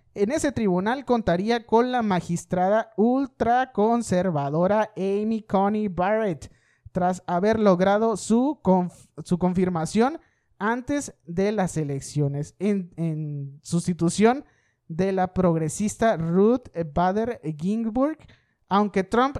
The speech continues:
negó el pasado domingo que fuera de, eh, que fuera a declararse vencedor si los resultados son indecisos.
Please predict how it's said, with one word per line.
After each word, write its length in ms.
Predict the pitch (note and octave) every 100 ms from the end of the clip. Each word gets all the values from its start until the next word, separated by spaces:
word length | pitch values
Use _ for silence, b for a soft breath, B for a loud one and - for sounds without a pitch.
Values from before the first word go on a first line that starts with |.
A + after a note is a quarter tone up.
| -
negó 480 | G3 F#3+ E3+ F#3 G#3
el 120 | F#3+
pasado 520 | D#3 D#3 F3 E3+ E3
domingo 520 | D#3+ F3+ G#3+ A3 A3+
que 120 | F3
fuera 400 | E3+ E3+ F3 F3
de, 200 | E3 D#3 _ -
eh, 340 | C#3+ B2+ B2+
que 140 | D#3 D3+
fuera 340 | - E3 F3
a 100 | D3
declararse 720 | D#3 D#3 D3 D#3 D#3+ E3 E3+ D#3
vencedor 640 | E3 E3 D#3 D#3+ G3+ A3 b b b
si 160 | - A3
los 160 | G#3+
resultados 540 | G3 G3 F3 G#3 G#3+ G3+
son 200 | G#3 G#3
indecisos. 960 | G3 F3+ D#3+ - F#3+ G#3 C4+ F4 -